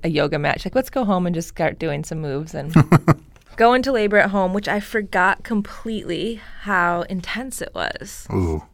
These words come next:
Speaker 1: It was intense.
Speaker 2: So you go from, like, early labor to active labor.
Speaker 1: Yeah, and I mean, not for, like, you know, six hours. I was, I was six hours, like, early labor, and then midnight comes.
Speaker 2: From lunch when the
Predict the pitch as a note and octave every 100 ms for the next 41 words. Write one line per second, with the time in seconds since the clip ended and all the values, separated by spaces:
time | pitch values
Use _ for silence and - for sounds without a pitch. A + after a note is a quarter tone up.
0 | _ _ G#3+ A3+ A#3 A#3+ A#3+ F#3 - -
1 | - - - - A2+ G#2+ G#2+ G#2+ A2 -
2 | F#2 E2 D#2+ F#2+ F2 F2+ E2+ E2 E2 E2
3 | - E2 D2 - - - - G2 - -
4 | E2 G2 - - _ _ A#3 A#3 G3+ -
5 | A#3 B3 A#3+ A3+ G#3+ E3 - F#3+ E3 D#3+
6 | - - F#3 E3 - - - - - -
7 | - G#3 G#3+ G3+ G3 F#3 - G3+ G3 G3+
8 | G3 F3+ D#3+ D#3+ D#3+ D#3+ E3 D3+ - D#3+
9 | D#3 D#3 D3+ D3 D3 D3+ D3+ D3+ - E3+
10 | D#3+ D#3+ F3 F3 F3 - - E3+ D3+ F#2+
11 | F2 G2 A#2+ - F2+ E2+ E2 E2